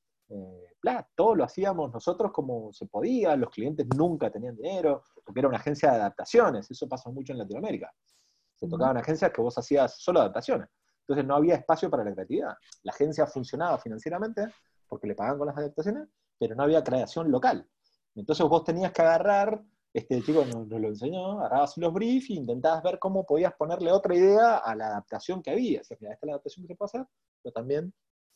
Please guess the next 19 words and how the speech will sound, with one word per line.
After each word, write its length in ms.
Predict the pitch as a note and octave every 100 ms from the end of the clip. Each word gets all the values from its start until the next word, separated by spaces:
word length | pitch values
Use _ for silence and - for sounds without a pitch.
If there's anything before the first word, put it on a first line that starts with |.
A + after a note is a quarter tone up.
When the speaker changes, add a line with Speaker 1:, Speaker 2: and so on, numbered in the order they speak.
| - - _ - - _ _
Speaker 1:
tengo 300 | - D3+ D3
esta 220 | D3 D3 D3
ideita 580 | D3+ D#3 D#3 E3 - -
que 120 | -
me 100 | G3
<laughs> 100 | -
parece 420 | C#3 - C#3+ -
que 120 | D3 C#3+
te 120 | C3+
puedes 400 | - C#3 C#3+ - - - _
solucionar 460 | - C3+ B2+ C#3 D3
el 60 |
problema, 400 | C#3+ C#3 D3 E3
es 80 | C3+
más 120 | B2
fresca", 360 | - F3 - B2+
qué 80 | A#2
sé 160 | A#2+
yo. 120 | A2